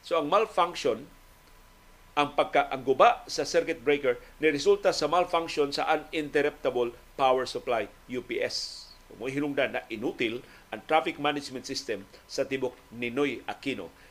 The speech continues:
International Airport. Og <laughs> ang labing daotang balita, why bisan usa nga nasilutan, why bisan usa nga nakasuhan. Ang circuit breaker o U P S ra,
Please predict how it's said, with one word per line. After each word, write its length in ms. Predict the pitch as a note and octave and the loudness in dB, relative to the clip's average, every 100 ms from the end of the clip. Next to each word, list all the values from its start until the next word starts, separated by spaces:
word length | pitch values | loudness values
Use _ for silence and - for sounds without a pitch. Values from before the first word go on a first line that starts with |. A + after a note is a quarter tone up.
| - | -6
International 720 | B2+ B2 A2+ A2 - G2 F2 D2+ - - | -6 -4 -6 -6 -10 -8 -8 -10 -16 -8
Airport. 400 | A2 - - - - - - - - - - - - - - - - - - - - - - - - D#3 | -8 -6 -12 -12 -18 -20 -20 -20 -20 -20 -20 -20 -20 -20 -20 -20 -20 -20 -20 -20 -20 -20 -20 -20 0 2
Og 180 | E3+ - - - - - - - | 2 0 -20 -20 -20 -20 -20 -10
<laughs> 80 | D3 - - - - - C3 | -10 -10 -20 -20 -20 -6 -4
ang 180 | A#2+ G#2+ - - - - - - - - - - B2 | -4 -14 -20 -20 -20 -20 -20 -20 -20 -20 -20 -12 2
labing 400 | C3 D3 F#3+ D3+ | 4 4 2 2
daotang 400 | C3 D3+ C#3 B2 | 2 0 0 -2
balita, 400 | A2 - G2 - - - | -4 -4 -6 -6 -20 -10
why 240 | A2 C#3 | 2 2
bisan 320 | D3 C#3 C#3 A2 | 2 0 -2 -4
usa 240 | A#2+ D#3+ | -4 -4
nga 160 | D#3 D3 | -4 -6
nasilutan, 480 | C#3+ C#3 C#3 F2+ - - - - - | -4 -6 -6 -8 -10 -20 -20 -14 2
why 160 | C#3+ C#3+ | 2 4
bisan 240 | C#3 C#3 | 0 -2
usa 240 | A#2+ C3+ D#3+ | -2 -2 -2
nga 160 | C#3 | -2
nakasuhan. 480 | C3 B2+ B2+ A2 - - - - - - - - | -4 -4 -4 -8 -8 -14 -20 -20 -20 -20 -20 -12
Ang 160 | A2 A2+ | -10 -6
circuit 400 | - F#3 F#3+ F3+ | -4 -2 -4 -4
breaker 420 | D3+ D#3+ D#3+ D3+ A#2+ | 0 0 2 0 0
o 80 | |
U 180 | A2 C#3 C#3+ | -4 -6 -4
P 100 | C#3+ | -4
S 160 | B2+ | -4
ra, 100 | - | -6